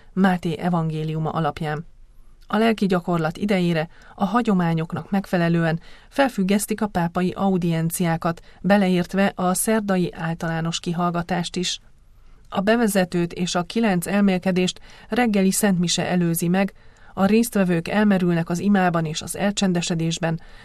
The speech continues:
majd szentségimádást végeznek. A lelki gyakorlat pénteken délelőtt ér véget.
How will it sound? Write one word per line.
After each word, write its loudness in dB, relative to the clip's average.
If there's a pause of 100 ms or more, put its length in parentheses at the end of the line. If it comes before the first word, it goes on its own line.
majd 2
szentségimádást -4
végeznek. -2 (580)
A 0
lelki 4
gyakorlat 2
pénteken 0
délelőtt 0
ér -2
véget. -4